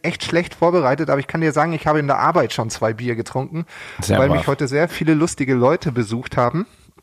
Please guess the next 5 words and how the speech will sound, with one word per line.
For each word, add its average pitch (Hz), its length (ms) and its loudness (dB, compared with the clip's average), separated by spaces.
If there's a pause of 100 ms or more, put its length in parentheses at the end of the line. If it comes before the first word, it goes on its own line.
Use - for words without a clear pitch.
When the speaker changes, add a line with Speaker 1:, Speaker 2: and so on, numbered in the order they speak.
(140)
Speaker 1:
Und 165 340 -2
unter 151 380 0
anderem 143 260 0 (180)
deine 131 340 -2
Ex-Ex-Freundin. 135 1040 -4